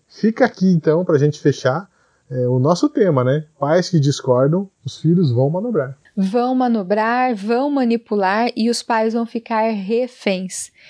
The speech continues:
Speaker 2: É aí que acontece que muitas vezes a criança acaba assumindo o papel dos pais.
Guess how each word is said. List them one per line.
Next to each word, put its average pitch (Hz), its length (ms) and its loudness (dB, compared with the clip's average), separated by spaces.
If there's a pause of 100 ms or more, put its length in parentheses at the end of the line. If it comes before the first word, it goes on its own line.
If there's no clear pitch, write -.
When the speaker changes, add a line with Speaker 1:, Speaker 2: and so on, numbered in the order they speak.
(260)
Speaker 2:
É 220 140 0
aí 214 220 2
que 233 100 -2
acontece 240 520 0
que 226 100 -2
muitas 220 300 0
vezes 208 140 -2
a 208 80 2
criança 233 680 0
acaba 220 320 0
assumindo 220 640 -2
o 220 60 -6
papel 220 480 0
dos 226 180 -4
pais. 175 380 -4